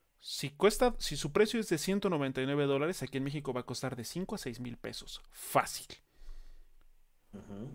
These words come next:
Speaker 1: Por ese varo, ponle quinientos o hasta mil pesos más y mejor te compras un Switch oled. Y esa madre sí la vas a poder jugar donde se te hinche la gana.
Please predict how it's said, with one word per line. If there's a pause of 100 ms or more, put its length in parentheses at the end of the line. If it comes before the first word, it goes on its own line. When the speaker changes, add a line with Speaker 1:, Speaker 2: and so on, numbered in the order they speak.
Speaker 1:
Por
ese
varo, (440)
ponle (260)
quinientos
o
hasta
mil
pesos
más
y
mejor
te
compras
un
Switch
oled. (3000)
Y
esa
madre
sí
la
vas
a
poder
jugar
donde
se
te
hinche
la
gana.